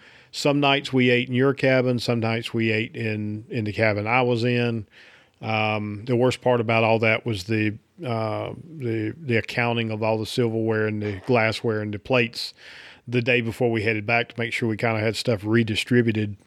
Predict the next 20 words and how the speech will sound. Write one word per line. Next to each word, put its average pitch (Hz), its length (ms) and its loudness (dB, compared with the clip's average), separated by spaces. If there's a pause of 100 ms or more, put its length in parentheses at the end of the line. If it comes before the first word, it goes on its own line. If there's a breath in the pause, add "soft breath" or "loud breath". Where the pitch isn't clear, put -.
(140)
um, 107 480 -6
fairly 135 480 2
evenly. 110 640 0 (640 loud breath)
Uh, 107 360 0
but 131 240 0
other 185 260 2
than 131 160 2
that, 135 180 2
I 131 40 0
mean, 135 260 2
it, 160 240 0
there 165 120 2
was 160 120 0
just - 240 0
so 180 220 2
many 190 260 2
things 131 460 0
about 117 640 -2
that 117 240 -4
setup 113 560 -2